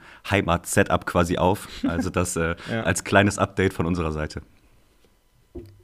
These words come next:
Speaker 2: Ja, auf jeden Fall richtige Nostalgiegefühle kamen hier hoch bei mir, als ich mich gerade hier vors Mikro geschnallt hab,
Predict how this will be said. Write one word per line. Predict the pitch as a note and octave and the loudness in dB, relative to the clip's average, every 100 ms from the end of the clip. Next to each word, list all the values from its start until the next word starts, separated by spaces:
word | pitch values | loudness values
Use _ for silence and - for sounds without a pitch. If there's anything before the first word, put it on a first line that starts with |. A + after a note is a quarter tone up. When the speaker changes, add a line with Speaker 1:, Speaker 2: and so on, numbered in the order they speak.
| _ | _
Speaker 2:
Ja, | A#2 A#2 | 0 2
auf | |
jeden | C#3 B2 | 2 2
Fall | C3+ A#2+ | 2 4
richtige | A#2 - C3+ B2 | 0 -2 0 2
Nostalgiegefühle | A#2+ B2+ - A#2+ B2+ B2 G#2+ - G#2+ G2+ | 2 -2 0 0 0 -4 -6 -6 -4 -4
kamen | A2 G#2+ | -2 0
hier | G#2 | 0
hoch | G#2 G#2 | -2 -2
bei | G#2+ | -4
mir, | G#2 G#2+ | -2 -4
als | G#2 | -6
ich | B2 | -8
mich | G#2+ | -4
gerade | A2+ A2+ | -2 -2
hier | A2+ | -4
vors | A#2 A2+ | -4 -2
Mikro | C3 C3+ B2+ | -4 -2 0
geschnallt | A#2+ - C3 A2 B2 | -2 -2 -2 -2 0
hab, | A2+ - | -2 -4